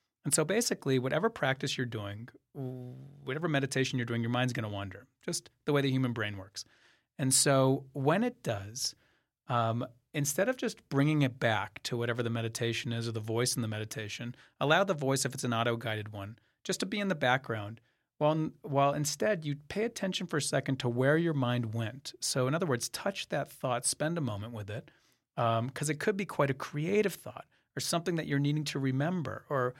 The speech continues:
whatever it is. And so then you take note of that, and then you very gently guide your attention back.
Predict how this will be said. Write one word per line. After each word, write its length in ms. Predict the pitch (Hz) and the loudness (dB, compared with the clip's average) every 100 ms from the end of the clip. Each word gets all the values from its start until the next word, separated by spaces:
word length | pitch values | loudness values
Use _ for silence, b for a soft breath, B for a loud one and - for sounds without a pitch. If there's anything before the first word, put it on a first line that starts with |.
| B - | B -2
whatever 320 | 147 175 175 | 0 2 0
it 100 | 120 | 0
is. 160 | 107 127 | -4 -6
And 100 | 123 | -6
so 300 | - 127 127 B B _ | -2 -2 -2 B B _
then 180 | 160 165 | 0 4
you 300 | 151 139 - _ - | 4 2 0 _ -6
take 180 | 156 151 | -4 -2
note 240 | 180 220 | 0 0
of 80 | 151 | 2
that, 200 | 117 - | -2 -2
and 100 | 156 | -2
then 80 | 170 | -2
you 80 | 185 | 0
very 180 | 190 170 | 0 0
gently 560 | 131 135 156 - 156 | 0 2 2 2 -2
guide 340 | 139 131 120 120 | 0 2 2 0
your 80 | 117 | -4
attention 640 | 117 120 117 117 117 113 _ _ | -2 -6 -4 -6 -6 -8 _ _
back. 380 | 160 143 - - | -2 -2 -2 -14